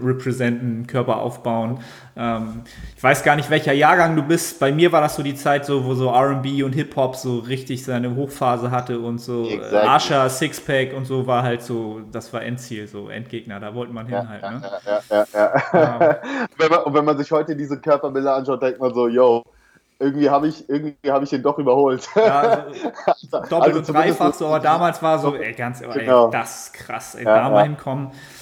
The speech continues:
Speaker 1: Äh, wie hieß er noch?
Speaker 2: Ja.
Speaker 1: Äh, P-, Peter Andre, hieß der so?
Speaker 2: Peter Andre, ja, ja. Ja, wobei der war ja, der war ja schon,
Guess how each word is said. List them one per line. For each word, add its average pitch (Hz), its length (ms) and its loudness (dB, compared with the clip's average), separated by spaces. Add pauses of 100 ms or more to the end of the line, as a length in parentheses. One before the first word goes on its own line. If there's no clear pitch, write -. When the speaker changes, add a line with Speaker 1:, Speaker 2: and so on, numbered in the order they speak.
(140)
Speaker 1:
Äh, 135 180 -2
wie 143 60 -6
hieß 156 240 -2
er 156 100 2
noch? 127 280 0
Speaker 2:
Ja. - 80 -6
Speaker 1:
Äh, 120 40 -8
P-, - 240 -16
Peter 180 320 0
Andre, 190 320 0
hieß 208 380 -6
der 190 120 -2
so? 214 280 -2 (180)
Speaker 2:
Peter 110 320 -2
Andre, 107 340 4
ja, 101 140 6
ja. 98 280 4
Ja, 117 180 6
wobei 117 240 6
der 147 180 6
war 156 140 8
ja, 147 160 8
der 120 160 4
war 147 80 6
ja 151 100 6
schon, 127 480 0